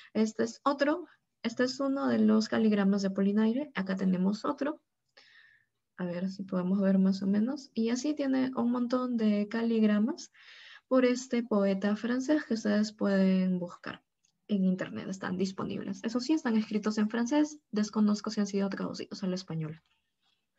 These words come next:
El futurismo es la primera manifestación del entusiasmo de los artistas ante el mundo de la máquina, es decir, ante la naciente tecnología del siglo veinte.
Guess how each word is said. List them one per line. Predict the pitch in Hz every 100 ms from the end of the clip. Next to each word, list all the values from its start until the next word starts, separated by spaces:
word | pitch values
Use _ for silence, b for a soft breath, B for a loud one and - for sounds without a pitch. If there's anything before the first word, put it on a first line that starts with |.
| - _ _ _ _ _ _ - B B B B B B
El | 247 247
futurismo | 254 277 277 294 302 196 165 - _ _ _ -
es | 214 208 208 208 202
la | 247 254
primera | 220 214 220
manifestación | 214 208 185 185 185 220 226
del | 233
entusiasmo | 220 196 190 208 208 214
de | 254
los | 262 262
artistas | 220 - 214 - 226 220
ante | 254 240 240
el | 226
mundo | 220 214 208
de | 196
la | 190 175
máquina, | 180 214 214 160 160 - _ B B B B
es | 269 294
decir, | 285 294 285 285
ante | - 240 247
la | 240
naciente | 226 233 - 269 269 269
tecnología | 254 220 202 208 - 254
del | 233 202
siglo | 196 196 190
veinte. | 170 160 160